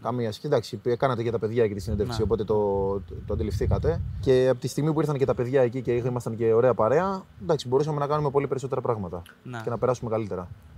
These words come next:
Speaker 2: Και
Speaker 1: Συν ότι στον αγωνιστικό χώρο, όταν έχεις μέσα το Σιώπη και τον Μπακασέτα,
Speaker 2: Ναι.
Speaker 1: ε, είναι μια άλλη ομάδα.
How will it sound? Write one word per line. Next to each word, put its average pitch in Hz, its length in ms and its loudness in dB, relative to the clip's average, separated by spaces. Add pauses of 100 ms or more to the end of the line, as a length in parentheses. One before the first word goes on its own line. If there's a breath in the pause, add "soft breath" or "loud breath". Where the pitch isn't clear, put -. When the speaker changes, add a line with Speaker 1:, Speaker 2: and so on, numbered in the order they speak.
Speaker 2:
Και - 120 -6
Speaker 1:
Συν 160 100 2
ότι 147 140 2
στον 131 160 0
αγωνιστικό 123 380 2
χώρο, 139 160 4
όταν 135 160 0
έχεις 131 120 -4
μέσα 135 180 -6
το 110 80 -8
Σιώπη 123 260 -6
και - 60 -10
τον 104 80 -4
Μπακασέτα, 131 520 -4 (160)
Speaker 2:
Ναι. 113 80 -12 (360)
Speaker 1:
ε, 170 200 -4
είναι 175 120 -4
μια 170 140 -2
άλλη 160 100 0
ομάδα. 110 320 0